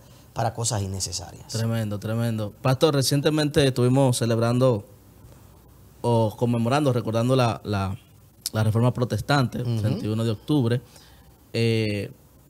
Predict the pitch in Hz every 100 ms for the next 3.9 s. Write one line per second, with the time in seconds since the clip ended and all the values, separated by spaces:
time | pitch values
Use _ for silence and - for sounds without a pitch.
0 | - - 110 120 127 131 131 127 123 139
1 | 165 123 120 120 - - 123 127 117 -
2 | 127 113 104 104 104 104 98 123 120 104
3 | 101 104 117 151 156 151 131 135 135